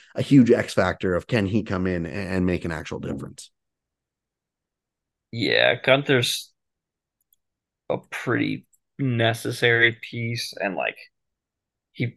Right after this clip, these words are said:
Speaker 2: basically needs to be a first line player if they're gonna be a playoff team, which is a lot to ask of somebody that young. But I think, I think he could fill in as, like, a middle sixer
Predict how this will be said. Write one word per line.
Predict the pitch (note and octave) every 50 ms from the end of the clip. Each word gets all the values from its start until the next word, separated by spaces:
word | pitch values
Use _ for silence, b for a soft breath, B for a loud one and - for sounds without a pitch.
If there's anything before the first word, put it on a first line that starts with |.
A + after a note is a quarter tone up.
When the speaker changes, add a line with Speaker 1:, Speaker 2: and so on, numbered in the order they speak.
| _ _
Speaker 2:
basically | - - - - - - - - F#2+ G#2
needs | A2+ A#2 A#2 G#2 A#2+ B2+
to | C3 C#3
be | C#3+ D3 C3+ B2+
a | B2 - - -
first | A#2 B2 C3 - -
line | - E3 E3+ F#3 F3+ -
player | - - C3 C#3+ - D4 -
if | - -
they're | _ - G3+
gonna | G#3+ - A#3
be | A3 G#3+ D#4 - C4 C4 A#3 - _ _ _ _ _ _ _ _ _ _ _ _ _ _ _ _ _ _ _ _ _ _ _ _ _ _ _ _ _ _ _ _ _ _ B B B B B B _ -
a | C#3+
playoff | - - D3 D3 D3+ D3+ D3 -
team, | D#3+ D#3 D3+ D3+ D#3 D#3 - _ _
which | - - C2 - - - - - _
is | - - -
a | -
lot | - G1+ G1+ - -
to | - - G1+ G1+ G1+
ask | - - -
of | - - -
somebody | - - C2+ A#1 G1+ G1+
that | G1+ G1+ G1+ A1+
young. | A1+ G1+ G#1 C#2 - - C#3 - _ _ _ _ _ _ -
But | - - - - - _ -
I | A#2+
think, | - - C3 -
I | D3 D#3+
think | C#3 A#2+ - -
he | - -
could | - - - - - _ _ _ _ _ _ - -
fill | - G1+ G1+ G1+
in | - -
as, | - - -
like, | - - -
a | -
middle | - - - -
sixer | - - - - - - - - -